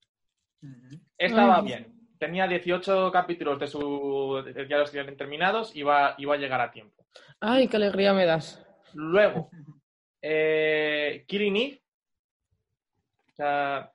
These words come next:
Speaker 2: no está
Speaker 3: Sí.
Speaker 2: afectada, va a seguir, o sea, la, la serie escrita por Phoebe Waller-Bridge la van a estrenar.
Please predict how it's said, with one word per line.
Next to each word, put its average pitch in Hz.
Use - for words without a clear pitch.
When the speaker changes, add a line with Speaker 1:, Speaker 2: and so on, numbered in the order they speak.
Speaker 2:
no 147
está 156
Speaker 3:
Sí. 143
Speaker 2:
afectada, 175
va 139
a -
seguir, 135
o 131
sea, 131
la, 123
la 135
serie 143
escrita 147
por 139
Phoebe 143
Waller-Bridge 139
la 131
van 135
a -
estrenar. 143